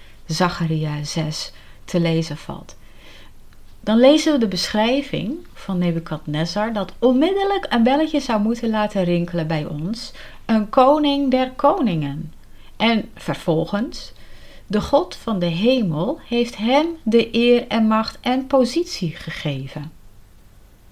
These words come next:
Dat zal wel eventjes gestoken hebben bij Nebukadnezar, gezien zijn ambitie om na zijn dood de positie als oppergod in te nemen.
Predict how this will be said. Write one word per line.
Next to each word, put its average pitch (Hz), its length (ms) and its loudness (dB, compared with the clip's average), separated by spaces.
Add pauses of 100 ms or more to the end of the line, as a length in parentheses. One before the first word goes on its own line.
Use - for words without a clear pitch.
(640)
Dat 311 300 6
zal 262 260 4
wel 220 140 0
eventjes 180 520 -4
gestoken 254 560 -4
hebben 170 360 0
bij 143 320 -6
Nebukadnezar, 156 880 -4 (520)
gezien 190 400 0
zijn 175 260 -2
ambitie 175 800 -2
om 175 300 -2 (100)
na 196 280 0
zijn 170 280 0
dood 165 500 -4 (360)
de 240 200 6
positie 165 720 -4
als 147 300 -6
oppergod 240 640 -2
in 190 220 -2
te 185 120 -4
nemen. 143 500 -2